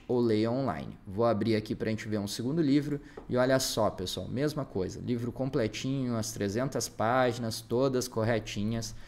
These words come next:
e você vai poder fazer isso aí com qualquer livro que você queira. Fechou? Me conta aí nos comentários, gostou dessa dica? Não deixe de curtir esse vídeo pra chegar em mais pessoas e manda pra aquele amigo que também quer essa dica, fechou?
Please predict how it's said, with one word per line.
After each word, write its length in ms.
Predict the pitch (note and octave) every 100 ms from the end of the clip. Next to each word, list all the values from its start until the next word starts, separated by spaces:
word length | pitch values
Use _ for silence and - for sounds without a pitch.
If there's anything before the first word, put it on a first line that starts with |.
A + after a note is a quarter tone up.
| - -
e 60 |
você 220 | A#2 A#2 A2
vai 120 | A2
poder 240 | A2+ G#2
fazer 260 | G2 G#2+ F#2+
isso 220 | G2 -
aí 180 | F#2 G2+ - -
com 120 | - G#2+
qualquer 560 | - A2+ G#2+ - G#2+
livro 320 | A2 G2+ G#2
que 140 | G#2 A2
você 300 | G2 - A#2
queira. 300 | - - - -
Fechou? 500 | - G#2 - E3+ - - - -
Me 100 | C3+
conta 340 | - A3+ A3
aí 60 | G3+
nos 160 | G3+ -
comentários, 640 | F#3 F3 E3+ G#2+ F#2 G2
gostou 480 | A#2+ C3 - G3+ G3+
dessa 300 | E3 - A2+
dica? 460 | B2+ G3 G3 F2+ - - -
Não 380 | C3 D#3+ A3+ A#3
deixe 380 | F3+ G3+ G#3 F3+
de 100 | F#3+
curtir 400 | - F#3 F3 F3+
esse 220 | E3+ D#3+
vídeo 320 | A#2+ C#3+ D3+
pra 160 | - C#3
chegar 360 | - C#3 C#3 C#3+
em 40 |
mais 260 | C3+ C#3+ C#3+
pessoas 480 | G3+ G3 F#3+ G3+
e 80 | G#3
manda 300 | A3+ F#3+ G#3
pra 140 | G3 F3
aquele 180 | F3+
amigo 280 | E3 C#3+ E3
que 120 | E3
também 460 | - E3 B2 C3+ E3
quer 180 | E3 D3+
essa 240 | D3 F3
dica, 320 | A#2+ F#2 -
fechou? 540 | - G#2 - F3 D#3